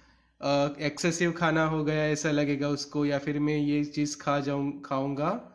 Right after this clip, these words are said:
तो उससे उसका फैट बढ़ने का उसको डर लगता है, या फिर उसका बॉडी का जो वेट है, ओके, बॉडी वेट इंक्रीज होने का उसको डर लगता है। कि जो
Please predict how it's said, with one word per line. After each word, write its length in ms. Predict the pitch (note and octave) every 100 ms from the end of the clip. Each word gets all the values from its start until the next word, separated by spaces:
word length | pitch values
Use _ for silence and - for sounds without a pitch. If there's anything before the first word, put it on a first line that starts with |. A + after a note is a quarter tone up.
| _ _ _ _ _ -
तो 100 | E3+ A#3 C4+ -
उससे 320 | D3 - F3+
उसका 340 | F3+ E3 F#3
फैट 380 | F3+ - D3+ D#3+
बढ़ने 400 | D#3 D#3+ D3+ D#3+
का 560 | D#3 - - D#3+ D#3 - - - D#3
उसको 220 | D3 E3
डर 220 | D3+ D3+
लगता 320 | D3 D3+ -
है, 420 | D3 D3+ D#3 E3 - _ _ -
या 140 | C3+
फिर 420 | C3+ D#3 D#3+ F3 -
उसका 340 | C#3 - D#3 G3+ C4 - - _ _ -
बॉडी 360 | C3+ C#3 D3 D#3+
का 140 | F3
जो 160 | E3+ D3+
वेट 380 | B2 D3+ F3+
है, 380 | D3 C3 G#2+ - _ _ _ _ - _ _ _ _ D3
ओके, 240 | C#3 G3
बॉडी 340 | E3 D3 D#3+
वेट 260 | D#3+ E3+ E3+
इंक्रीज 380 | D#3+ D3 E3 D#3
होने 220 | E3 D#3+
का 140 | D#3+
उसको 540 | D#3 D3+ - D#3+ E3 E3
डर 200 | D3 D3
लगता 360 | D3+ D3 D3 D#3
है। 380 | E3 F#3 G#3 -
कि 80 | C#3
जो 520 | B2 D#3+ F#3 A3